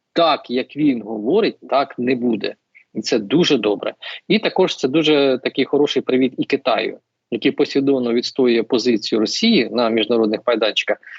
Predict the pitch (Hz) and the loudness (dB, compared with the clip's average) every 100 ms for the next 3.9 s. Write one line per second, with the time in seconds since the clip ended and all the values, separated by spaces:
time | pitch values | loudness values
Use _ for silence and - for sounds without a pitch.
0 | _ 170 277 302 - 127 - - - - | _ 2 4 4 2 -2 -4 -8 -8 -10
1 | - - 131 151 143 156 127 107 104 - | -12 -2 0 2 0 0 0 0 -4 -6
2 | - - _ _ - 135 131 - 98 - | -12 -12 _ _ -2 0 0 -2 -6 -8
3 | - _ - 240 180 151 - 190 | -20 _ -4 -2 0 -2 -2 -4